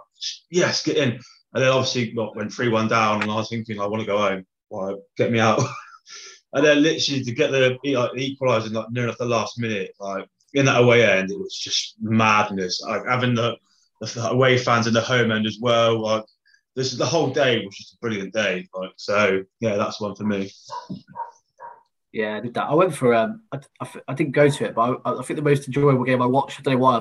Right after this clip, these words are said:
Speaker 2: in my head is the Derby game with Andre Gray. I don't know why, I just remember thinking that I just enjoyed that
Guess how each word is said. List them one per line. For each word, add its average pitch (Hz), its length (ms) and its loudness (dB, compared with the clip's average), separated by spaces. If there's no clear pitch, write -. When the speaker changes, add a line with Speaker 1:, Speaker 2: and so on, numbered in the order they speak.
Speaker 2:
in 127 100 -2
my 117 100 -2
head 127 200 0
is 107 80 -10
the 117 80 -4
Derby 131 340 6
game 113 280 0
with 110 100 -6
Andre 120 340 -2
Gray. 110 420 -4
I 120 40 -6
don't 131 120 0
know 120 60 0
why, 120 220 4
I 117 60 0
just 120 240 -8
remember 117 400 0
thinking 113 260 -4
that 110 200 -4
I 107 60 -10
just 107 220 -12
enjoyed 110 380 -4
that 107 220 -2